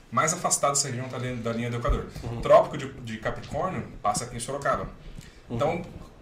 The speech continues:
Speaker 1: é, fica até mais fácil pro, pra gente, né, pra que, que define a, a, as estações do ano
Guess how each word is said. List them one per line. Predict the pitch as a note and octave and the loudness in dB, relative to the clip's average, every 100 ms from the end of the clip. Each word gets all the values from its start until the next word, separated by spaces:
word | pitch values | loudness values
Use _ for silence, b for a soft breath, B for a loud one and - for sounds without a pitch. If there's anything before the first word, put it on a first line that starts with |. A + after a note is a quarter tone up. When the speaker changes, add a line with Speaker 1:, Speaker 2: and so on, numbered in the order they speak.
| - C#3+ | -14 -4
Speaker 1:
é, | D3+ D3 D3 D3 | 0 2 2 0
fica | - - F3+ | -12 -6 -2
até | F#3+ | 0
mais | A3 A#3 | 2 2
fácil | - F#3 - | 2 0 -2
pro, | D3 C#3 | -4 -4
pra | C#3+ B2+ | 2 2
gente, | A2+ A2 F3 D#3+ | 2 -4 -6 -4
né, | B2+ | -4
pra | - G2 | -4 -6
que, | - - - | -12 -18 -18
que | - | -10
define | A2+ A2+ - C3 B2 G#2+ G2 | -6 -6 -6 -4 -2 -2 -2
a, | G2 F#2+ F#2 F2 F2+ B B - | -8 -8 -8 -10 -12 B B -12
a, | F#2+ E2+ | -8 -4
as | G#2+ | 2
estações | - - G#2+ A#2+ A2+ | 4 2 0 0 0
do | G#2+ G#2+ | 0 0
ano | D3 E3 | 0 0